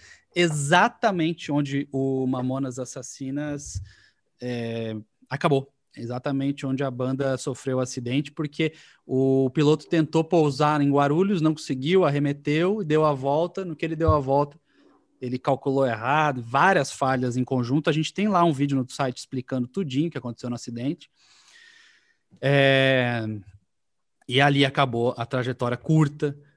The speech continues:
do, dos Mamonas Assassinas. Inclusive, lá de casa dava pra ver todos os aviões chegando pra Guarulhos e era rota ali mesmo. E segundo que esses dias,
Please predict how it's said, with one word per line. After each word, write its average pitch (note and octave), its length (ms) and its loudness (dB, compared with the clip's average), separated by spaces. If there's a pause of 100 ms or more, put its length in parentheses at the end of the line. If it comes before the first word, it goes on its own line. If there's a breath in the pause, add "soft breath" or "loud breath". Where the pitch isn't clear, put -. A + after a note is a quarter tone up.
(120)
do, B2+ 580 0
dos B2+ 200 -4
Mamonas C3+ 340 0
Assassinas. A#2+ 500 -6
Inclusive, C3 420 -2
lá D3+ 120 4
de C#3 100 -4
casa D3 280 -2
dava C#3+ 160 0
pra D3 100 -2
ver C3+ 140 0
todos D3 440 -6
os C#3+ 80 -6
aviões C3 540 -4
chegando A#2+ 300 -8
pra B2+ 120 -4
Guarulhos B2 600 -2
e A#2+ 340 -4 (160)
era A#2 140 -4
rota B2 560 -2 (320 soft breath)
ali C3 220 0
mesmo. A#2+ 280 2
E D#3 40 0
segundo G#3+ 420 2
que D4 80 -2
esses C4 320 2
dias, F3+ 460 2